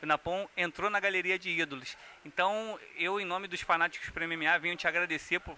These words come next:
todo o treinamento que você des-, é, desenvolveu em cima do Napão, toda a estratégia.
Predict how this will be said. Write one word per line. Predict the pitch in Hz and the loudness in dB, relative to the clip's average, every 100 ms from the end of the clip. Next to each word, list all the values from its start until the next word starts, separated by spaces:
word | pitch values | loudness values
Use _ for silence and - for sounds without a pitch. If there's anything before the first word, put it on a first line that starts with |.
| - | -4
todo | 196 226 | 0 0
o | 202 | 0
treinamento | 185 185 156 156 160 - | 0 4 4 4 0 -4
que | |
você | 143 151 170 | -4 -2 -2
des-, | 151 143 156 | -6 -8 -4
é, | 143 | -4
desenvolveu | 135 151 151 143 156 | -2 -4 -4 -4 -4
em | 151 | -6
cima | 151 147 | -6 -6
do | |
Napão, | 143 135 - 160 | -2 -2 -2 -4
toda | 185 175 | -4 -6
a | |
estratégia. | - 165 147 151 165 156 | -2 0 0 2 2 0